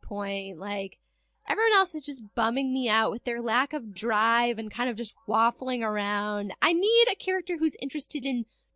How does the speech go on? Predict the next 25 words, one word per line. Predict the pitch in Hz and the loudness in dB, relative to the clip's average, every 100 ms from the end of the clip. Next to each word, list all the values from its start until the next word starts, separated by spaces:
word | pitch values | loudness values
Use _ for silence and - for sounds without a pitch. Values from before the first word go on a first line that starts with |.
| 202 | 0
doing | 302 403 480 427 370 | 8 10 10 6 4
things | 370 339 | 2 2
instead | 320 294 320 | -2 -2 -2
of | 277 | -2
just | 262 | -6
talking | - - 208 214 - 180 | -8 -2 0 0 -4 -14
about | 165 104 - - | -10 -10 -10 -10
them. | - - - | -12 -10 -6
And | 233 262 | -2 2
Robert | 254 311 349 339 | 6 6 4 0
is | 254 339 339 | -2 -2 0
that | 349 311 | 2 2
character, | - 359 370 359 - - 110 | 0 -2 -2 -2 -8 -12 -10
you | 117 262 | -4 0
know? | 262 254 339 | 2 2 4
Like, | 285 - - - | 2 -2 -12 -20
he | - - 392 240 | -14 -10 -8 0
got | 277 339 - | 4 4 4
shit | - - 330 - - | 0 0 -2 -4 -2
done | 240 247 320 254 | 2 2 2 -2
this | 160 - | -4 -10
season. | - 123 87 - 78 62 _ - | -18 -18 -16 -16 -16 -20 _ -12
It's, | 247 - - | -10 -12 -4
I | - | -2
mean, | 247 262 254 | 0 0 -2